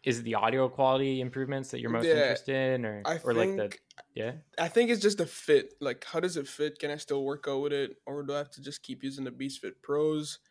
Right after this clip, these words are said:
Speaker 2: Is the bass a little bit better? The new H two chip, what does it do? Does it also help with the sound quality, or is just all Find My stuff? So I'm more big on the sound quality and the fit, honestly.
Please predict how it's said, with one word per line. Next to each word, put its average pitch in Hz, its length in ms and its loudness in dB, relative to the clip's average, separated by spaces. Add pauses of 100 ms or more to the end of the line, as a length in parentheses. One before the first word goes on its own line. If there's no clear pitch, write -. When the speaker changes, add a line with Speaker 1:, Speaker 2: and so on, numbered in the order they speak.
(360)
Speaker 2:
Is 165 140 0
the 170 120 0
bass 170 280 0
a 170 60 4
little 170 140 2
bit 165 180 0
better? 165 400 4 (240)
The 143 80 -6
new 151 280 -2
H 151 340 -2
two 143 180 -6
chip, 147 420 -4
what 143 140 -4
does 147 160 -6
it 131 160 -10
do? 147 180 -4
Does 139 220 -6
it 131 140 -6 (140)
also - 300 -4
help 139 260 -8
with - 80 -14
the - 60 -12
sound 151 400 0
quality, 151 400 -2
or 127 140 -6
is 135 100 -12
just 131 240 -12
all 135 320 -2
Find 131 340 -8
My 123 200 -10
stuff? 127 320 -8
So 120 320 -6 (340)
I'm 180 200 4
more 190 520 6 (640)
big 151 220 0
on 143 240 0
the 135 80 -4
sound 143 320 -4
quality 147 380 -4
and 127 120 -10
the 131 60 -14
fit, - 320 -10 (920)
honestly. 135 440 -10